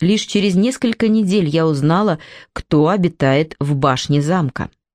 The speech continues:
К этому времени я успела познакомиться со всеми компаньонками и выучила, кто где живёт. Но башня замка оставалась до поры до времени для меня загадкой.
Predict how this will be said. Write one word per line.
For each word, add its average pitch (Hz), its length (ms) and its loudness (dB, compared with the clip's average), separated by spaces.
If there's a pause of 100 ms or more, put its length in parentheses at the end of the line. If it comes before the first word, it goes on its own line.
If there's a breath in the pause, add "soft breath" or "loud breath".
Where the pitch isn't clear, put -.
(340)
К - 60 -4
этому 156 300 2
времени 247 360 2
я 285 200 0
успела 233 400 -2
познакомиться 185 800 -2 (240 loud breath)
со 294 160 0
всеми 156 380 -2
компаньонками 135 1000 0 (240 soft breath)
и 226 120 2
выучила, 180 520 2
кто 156 240 -2
где 143 200 0
живёт. 147 460 -4 (380)
Но 143 320 0
башня 160 420 -2
замка 233 400 -2
оставалась 170 540 -2
до 160 120 -2
поры 143 240 0
до 135 120 0
времени 185 360 0
для 180 140 0
меня 131 240 -2
загадкой. 143 560 -6